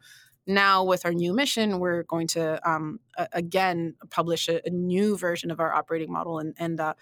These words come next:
and that is really embedded in the culture of our team. So really, really proud of that. Um, operationally, again,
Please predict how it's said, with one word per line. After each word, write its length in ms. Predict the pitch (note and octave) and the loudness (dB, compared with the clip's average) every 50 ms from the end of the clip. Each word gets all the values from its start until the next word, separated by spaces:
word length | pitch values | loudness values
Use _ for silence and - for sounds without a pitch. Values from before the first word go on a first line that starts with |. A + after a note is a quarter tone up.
| - - - - - _ _ | -16 -20 -20 -20 -20 _ _
and 100 | - G#3 | 2 2
that 180 | G#3 G3+ G3+ G3+ | 4 4 4 4
is 140 | G3+ E3+ F#3 | 2 2 2
really 220 | G3 F#3+ F#3 F3 | 2 2 2 2
embedded 400 | E3+ E3 D#3+ F3 E3+ F3 E3+ E3 | 2 0 0 0 0 0 0 0
in 220 | E3+ D#3+ D#3 D#3+ | 0 0 -2 -4
the 80 | D#3+ D#3+ | -6 -8
culture 360 | - - F#3+ F3 - - E3+ | -2 0 0 0 0 -2 -4
of 120 | E3 D3+ E3 | -2 -2 -2
our 80 | D#3 | -2
team. 260 | D#3 - - D#3 D#3 | -2 -4 -6 -6 -6
So 160 | E3 - F3+ F3+ | -2 -2 -2 -2
really, 300 | F#3 G#3 A#3 A#3 A#3 A3 | 0 0 2 2 2 0
really 240 | G#3 G#3 G3+ F#3+ | 0 -2 -2 -2
proud 260 | - - F#3+ F3+ F3+ E3+ | -4 -2 -2 -2 -2 -2
of 60 | D#3+ | 0
that. 280 | F3 E3 D#3+ D#3 - - - - - - _ _ _ _ _ _ _ _ _ _ _ _ _ _ _ _ _ | 0 0 2 0 -2 -6 -14 -20 -20 -20 _ _ _ _ _ _ _ _ _ _ _ _ _ _ _ _ _
Um, 480 | - G#3 G3+ F#3+ F#3+ F#3+ F#3 F3+ F3+ F3 - - _ _ _ _ _ _ _ _ _ _ _ _ _ _ _ _ - _ _ _ _ _ _ _ _ _ _ _ _ _ | 2 4 6 6 4 2 2 -2 -4 -6 -10 -16 _ _ _ _ _ _ _ _ _ _ _ _ _ _ _ _ -20 _ _ _ _ _ _ _ _ _ _ _ _ _
operationally, 720 | A3+ A#3+ C4 C#4 C#4 C#4 C4+ C4 - - C4 B3 A#3+ A3 | 2 2 4 2 2 2 2 0 0 0 0 2 2 0
again, 640 | G3+ G3 G3+ F#3+ G#3 G3 G3 G3 G3+ A3 A3+ A3 | 0 -2 -4 -2 0 0 0 0 0 0 -2 -4